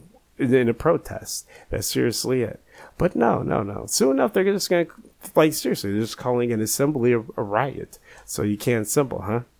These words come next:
And then we start speaking up, they'll just try to s-, muzzle that and say, "Well, you know, that's, that's, that's against of what you're saying. You can't say those words. It's illegal talk," and everything like that.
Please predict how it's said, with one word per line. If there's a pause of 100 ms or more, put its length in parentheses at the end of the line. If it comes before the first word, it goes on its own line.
(240)
And
then
we
start
speaking
up, (380)
they'll
just
try
to (120)
s-,
muzzle
that (280)
and
say,
"Well, (320)
you
know,
that's,
that's,
that's
against
of
what
you're
saying.
You
can't
say
those
words.
It's
illegal
talk,"
and
everything
like
that.